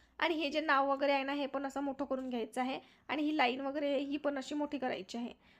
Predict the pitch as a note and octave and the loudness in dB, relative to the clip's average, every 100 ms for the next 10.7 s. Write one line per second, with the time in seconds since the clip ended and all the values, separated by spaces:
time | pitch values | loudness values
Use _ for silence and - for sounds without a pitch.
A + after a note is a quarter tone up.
0 | - B3+ C4+ C4 G#3+ C4+ A3 A3 G3 A#3+ | -14 -6 -4 -2 -2 -2 -4 -4 -4 0
1 | C#4 E4 D#4+ D4 A#3+ A#3 C#4+ C4 F#4 F4 | 0 2 0 0 -2 -2 4 6 6 4
2 | D#4 D4+ F#4 E4+ D#4+ E4 D4 D#4+ C#4 B3 | 2 2 2 4 4 4 2 2 4 2
3 | C4 E4+ - C#4+ C#4+ C#4+ C#4+ C#4+ C4 A#3+ | 0 -4 0 0 0 2 4 4 2 0
4 | D#4 D#4 D#4 - - - - _ F#4+ F4+ | -4 -2 -2 -2 -6 -8 -12 _ 6 8
5 | D#4 C#4 C#4 - D4 - D4+ E4+ E4 C#4+ | 8 4 0 -2 -2 -2 0 2 4 4
6 | D4 D4 D4 C#4+ C#4+ C4 B3+ C#4 D#4+ - | 2 0 0 -2 -2 -2 -4 -6 -8 -10
7 | _ - B3+ D4+ D4 C#4 C#4+ C#4+ C#4+ D4+ | _ -8 -4 2 0 0 -4 -4 -2 0
8 | G4 D#4 D4 C#4 A#3 - G3 B3+ C4+ B3+ | 4 4 4 -2 -2 -2 -4 -4 -6 -6
9 | - C#4+ D4 D4+ - - - - B3 C#4+ | -2 -4 -2 -6 -8 -20 -12 -6 0 0
10 | C#4+ C#4+ C#4+ C#4 C#4+ C#4+ | 2 -2 -2 -4 -2 2